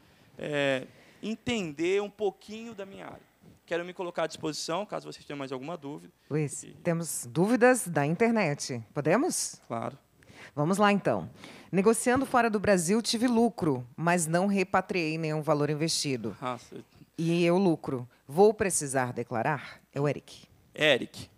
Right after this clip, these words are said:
Speaker 1: deixa eu dizer uma coisa pra você. Essa é a maior dúvida, eu já perdi cliente porque eu vou falar agora. Essa é a maior dúvida e é um erro que eu vejo muito.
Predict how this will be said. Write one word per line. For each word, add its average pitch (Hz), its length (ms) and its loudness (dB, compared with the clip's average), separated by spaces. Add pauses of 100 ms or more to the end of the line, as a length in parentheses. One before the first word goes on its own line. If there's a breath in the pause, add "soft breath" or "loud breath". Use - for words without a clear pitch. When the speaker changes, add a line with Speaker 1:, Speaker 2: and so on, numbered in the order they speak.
(400)
Speaker 1:
deixa - 140 -14
eu 139 60 -6
dizer 139 140 -4
uma 147 120 0
coisa 139 140 -4
pra 139 60 -8
você. 135 120 -2
Essa 151 200 2
é - 20 -2
a - 20 -2
maior 156 220 6
dúvida, 156 240 4
eu 151 60 2
já 160 80 0
perdi 160 200 -2
cliente 175 460 -4
porque - 180 0
eu 170 40 6
vou 165 80 4
falar 160 200 2
agora. 135 320 0 (380 soft breath)
Essa 170 260 0
é - 20 4
a 185 40 2
maior 170 320 8
dúvida 180 320 4
e 175 100 2
é 185 40 6
um 202 180 6
erro 190 240 8
que 196 100 -4
eu 180 60 4
vejo 170 260 -2
muito. 160 240 -6